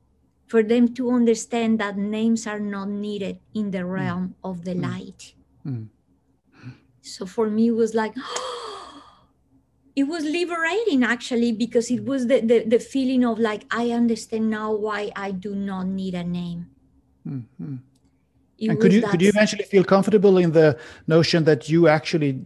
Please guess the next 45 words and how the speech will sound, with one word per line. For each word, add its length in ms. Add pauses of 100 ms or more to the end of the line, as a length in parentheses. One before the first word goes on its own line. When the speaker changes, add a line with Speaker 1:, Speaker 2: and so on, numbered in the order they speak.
(100)
Speaker 2:
although 320
you 160
were 160
a 60
child, 500 (280)
knew 480
more 300
than 220
the 120
adults, 680 (560)
and 260
that 220
you 100
were 360 (280)
probably, 380
that 240
you 80
had 280 (640)
closer 440
contact 540
with 140
the, 120 (180)
the 100
real 280
world 360
than, 260 (340)
than 100
the 100
adults? 340
Could 180
you 60
feel 220 (300)
a 80
comfort 400
in 100
that 240
eventually? 640 (880)
And 100
Speaker 1:
When, 160
Speaker 2:
feel 100
Speaker 1:
when 120
Speaker 2:
like 200
Speaker 1:
I, 40
when 220
I, 100